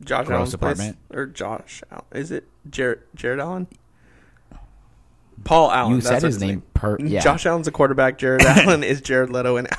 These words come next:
Speaker 1: <laughs> Allen put together.
Speaker 2: Well, not, not that place. The one that he
Speaker 1: Oh.
Speaker 2: has that's, like, separate, where he keeps all the bodies and stuff.
Speaker 1: I thought that was at Paul Allen's house.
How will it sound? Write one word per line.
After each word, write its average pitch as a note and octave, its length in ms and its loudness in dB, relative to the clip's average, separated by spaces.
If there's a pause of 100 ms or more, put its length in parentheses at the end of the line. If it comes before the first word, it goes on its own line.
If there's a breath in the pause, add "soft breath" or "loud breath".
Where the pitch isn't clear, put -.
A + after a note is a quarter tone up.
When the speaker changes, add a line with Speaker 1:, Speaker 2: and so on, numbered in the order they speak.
Speaker 1:
<laughs> - 180 -8
Allen F#3 240 -2
put D3 200 -8
together. - 380 -8
Speaker 2:
Well, B2+ 100 6
not, D3 300 6
not C3 260 4
that A2+ 200 6
place. F2 280 -2
The A2+ 120 -2
one A2 200 2
that G#2+ 100 -4
he F#2 80 -2
Speaker 1:
Oh. C3+ 220 6
Speaker 2:
has F#2+ 340 0
that's, F#2 220 -6
like, E2+ 140 -6
separate, G#2+ 500 -2 (340)
where F#2+ 140 -2
he F#2+ 100 -4
keeps - 340 -8
all F2+ 140 -2
the F2 100 -4
bodies E2+ 360 -4
and F#2+ 100 -8
stuff. G#2 400 -8
Speaker 1:
I - 60 -2
thought G#3+ 200 -4
that G#3 140 -2
was F3+ 300 -4 (180)
at E3+ 360 -4
Paul F#3 220 -2
Allen's F3 300 -4
house. - 640 -10